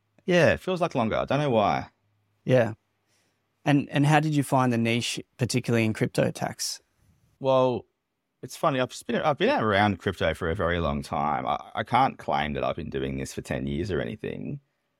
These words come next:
Speaker 1: but, like, I, I remember the guy buying pizza with Bitcoin, and I'm
Speaker 2: Yeah.
Speaker 1: like, "This is dumb." It didn't click at that point.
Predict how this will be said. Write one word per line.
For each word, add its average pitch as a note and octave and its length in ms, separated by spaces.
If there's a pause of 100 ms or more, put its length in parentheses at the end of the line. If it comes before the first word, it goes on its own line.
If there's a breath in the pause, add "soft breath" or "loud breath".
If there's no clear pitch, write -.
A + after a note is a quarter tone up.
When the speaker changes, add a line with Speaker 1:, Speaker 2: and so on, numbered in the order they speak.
(160)
Speaker 1:
but, D#2+ 300 (500)
like, G#2+ 160
I, A2 80
I B2+ 200
remember F#2+ 440
the D2 100
guy C#2 280
buying B1 300
pizza C#2 520 (140)
with C#2+ 160
Bitcoin, A#1+ 560 (580)
and C3+ 160
I'm - 0
Speaker 2:
Yeah. A#2 120
Speaker 1:
like, B1 200
"This - 140
is - 80
dumb." A1 340
It - 80
didn't C#2+ 220
click - 280
at C#2+ 100
that - 160
point. B1+ 340